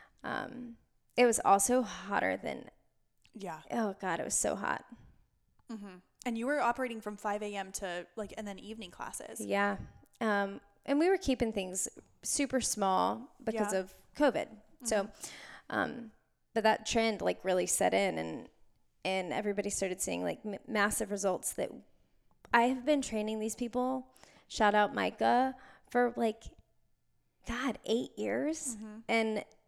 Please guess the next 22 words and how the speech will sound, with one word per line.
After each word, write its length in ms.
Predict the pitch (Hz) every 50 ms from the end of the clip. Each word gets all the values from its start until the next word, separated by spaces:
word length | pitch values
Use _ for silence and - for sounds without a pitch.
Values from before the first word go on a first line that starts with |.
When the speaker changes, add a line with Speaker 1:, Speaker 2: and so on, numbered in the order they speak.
| _ -
Speaker 1:
no 220 | 226 233 233 247 254
one 320 | 269 277 277 269 269 247 - - -
saw 460 | - - - 220 214 208 208 202 202 -
any 240 | 226 220 214 208
changes 580 | 202 - 214 208 214 185 175 110 - 160 - - -
until 600 | 208 208 - - 202 196 180 175 170 180 185 - - _ _ _ _ _ _ _ _
we 80 | - 240
started 300 | - - 269 254 247 208
working 280 | 214 214 208 - 214 208
out 240 | 202 196 196 - - _ _ _ _ _ _ _ _ _ _ _ _ _ _ _ -
for, 180 | - - 240
like, 180 | 233 220 208 208 - _ _ _ -
you 80 | - 226
know, 120 | 220 214 - _ _ _ _ _ _ _ _ _ _ _ _ _ _ _ _ - -
eight 140 | 254 - -
weeks. 520 | - 101 - - - - - - - - - - _ _ _ _ _ _ _ _ _ _ _ _ -
We 80 | 214
saw 180 | 202 - 208 190
a 20 |
bigger 240 | 190 202 180 185 196
change 480 | - 180 160 160 151 - - - - _ - - - - _ _ _ _ _ -
than 380 | 196 180 143 127 123 - -